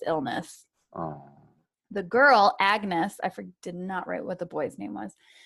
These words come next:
Speaker 1: grew up and she married the Archdeacon of Ely, and supposedly they had at least one child.
Speaker 2: So they might still have a family line.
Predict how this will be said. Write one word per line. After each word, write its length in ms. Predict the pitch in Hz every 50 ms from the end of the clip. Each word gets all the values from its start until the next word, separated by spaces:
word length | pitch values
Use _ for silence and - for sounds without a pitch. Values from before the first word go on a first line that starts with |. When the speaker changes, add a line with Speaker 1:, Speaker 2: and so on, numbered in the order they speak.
| - _ _ _ _ _ _ _ _ -
Speaker 1:
grew 260 | 240 262 277 277 254
up 240 | 214 196 180 - - -
and 120 | 214 214 202
she 120 | - -
married 360 | 214 208 202 196 202 196 190 175
the 120 | 185 - -
Archdeacon 600 | 214 254 - - - - 269 269 262 - 247 240
of 100 | 233 226
Ely, 600 | - 240 247 226 180 165 156 - - - 214 214 196 196 - _ _ _ -
and 120 | 196 190
supposedly 580 | - - 180 - 220 208 190 196 196 190 185 180
they 140 | 175 175 175
had 160 | 175 180 175
at 100 | - 165
least 300 | 180 190 202 202 - -
one 420 | 180 180 175 180 180 175 175 175
child. 540 | 175 170 170 143 - - - - 60 - - _ _ _ _ -
Speaker 2:
So 140 | - 104 98
they 120 | 92 95
might 260 | 90 85 80 78 76
still 180 | - - - 87
have 200 | 85 87 82 78
a 40 | 78
family 400 | - - - 73 78 80 78 73
line. 400 | 71 69 71 73 71 64 65